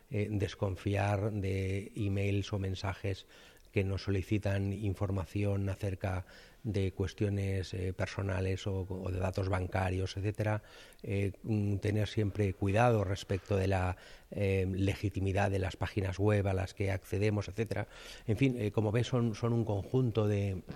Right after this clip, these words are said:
de, de medidas, o que podrían ser mucho, podríamos extendernos mucho más, pero que tienden a ser bastante de sentido común.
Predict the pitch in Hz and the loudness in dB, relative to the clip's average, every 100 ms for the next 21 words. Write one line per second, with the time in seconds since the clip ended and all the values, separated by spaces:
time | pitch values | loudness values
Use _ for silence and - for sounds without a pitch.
0 | 120 - 104 101 98 98 104 98 120 117 | -8 -4 0 0 0 0 0 2 2 2
1 | 127 - - - - - - 98 98 - | -2 -4 -16 -20 -20 -16 -8 -6 -6 -6
2 | 95 98 104 95 - 98 101 107 98 98 | -2 0 0 0 0 -2 -2 -2 -2 0
3 | 98 95 - 101 98 101 95 104 107 110 | 0 -2 -2 -2 0 0 -2 0 0 0
4 | - - - - 110 113 101 95 98 - | -4 -14 -20 2 4 6 4 2 0 2
5 | 107 110 98 - 101 90 - 95 92 87 | 4 4 2 0 0 0 0 0 0 0
6 | 90 95 92 85 80 | 0 0 0 -2 -2